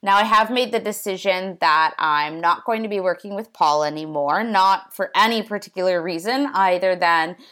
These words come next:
me and Jamie sat down, talked about finances heading into the wedding, and me and Paul were done our year working together. So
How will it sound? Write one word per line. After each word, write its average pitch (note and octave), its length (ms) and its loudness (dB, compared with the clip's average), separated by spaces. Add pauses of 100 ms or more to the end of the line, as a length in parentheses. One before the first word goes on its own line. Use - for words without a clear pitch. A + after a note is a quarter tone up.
(180)
me G#3 140 -2
and G#3+ 100 -2
Jamie F#3 320 -2
sat D3+ 320 0
down, A3 400 2
talked D#3+ 340 -2
about D3 260 -4
finances G3+ 680 -2
heading F3 320 -2
into E3 240 -10
the E3 100 -4
wedding, F#3 520 2
and D#3+ 360 -4 (320)
me G#3 140 -4
and G#3+ 120 -4
Paul F#3 300 4
were E3 140 -2
done F3 320 2
our D#3 840 -2
year E3 300 -2
working A3+ 560 -4
together. E3+ 540 0
So D#3+ 460 -2